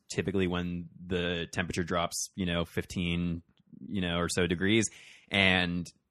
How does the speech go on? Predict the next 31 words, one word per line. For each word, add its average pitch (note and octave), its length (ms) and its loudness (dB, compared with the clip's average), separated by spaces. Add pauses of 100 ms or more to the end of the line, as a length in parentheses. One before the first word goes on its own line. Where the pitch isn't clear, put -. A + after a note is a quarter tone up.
(380)
yeah, F#2+ 240 2
and E2+ 80 0
then E2+ 80 0
I E2 40 0
can F#2 100 -4
start D#2+ 200 -4
layering. E2+ 420 -2 (240)
And G2+ 120 0
that's F2+ 160 0
when F#2+ 120 2
I F2+ 80 2
know, F2 320 2
that's F#2 240 0
the - 80 -4
first - 280 -4
little F#2+ 180 2
hint G#2+ 340 0 (160)
of F#2 360 0 (800)
the G2+ 140 2
excitement, G#2+ 580 2 (560)
you G#2 120 2
know, G2 180 6
of, F2+ 100 2 (140)
of, G2 160 2 (100)
of G2 100 -2 (120)
feeling, G2 480 2 (200)
okay, D#2+ 340 0 (180)
it's, F2+ 260 -4
it's F#2+ 160 -6
Halloween F#2 380 2
time. E2+ 340 -8